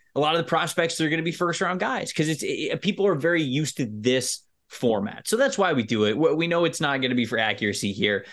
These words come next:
um, at the beginning of September, but it is for fun, and we're gonna have fun here. So if you guys wanna follow along, or if you wanna do your own mock draft, which we would, we encourage you to do,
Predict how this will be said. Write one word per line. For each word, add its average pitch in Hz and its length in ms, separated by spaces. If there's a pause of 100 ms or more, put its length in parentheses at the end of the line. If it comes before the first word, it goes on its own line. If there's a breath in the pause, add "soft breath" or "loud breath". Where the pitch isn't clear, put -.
(160 loud breath)
um, 95 580
at 107 120
the 101 40
beginning 98 300
of 95 80
September, 92 420
but 120 260 (120)
it 127 100
is 139 140
for 104 140
fun, 95 260
and 113 80
we're 127 120
gonna 127 100
have 117 180
fun 98 180
here. 95 180
So 139 220 (440 loud breath)
if 170 120
you 208 80
guys 233 200
wanna 196 160
follow 175 300
along, 156 220
or 131 80
if 123 100
you 160 100
wanna 156 160
do 139 100
your 127 160
own 131 120
mock 101 200
draft, 107 260
which 110 180
we 117 60
would, 110 320
we 117 80
encourage 113 380
you 104 80
to 92 80
do, 123 320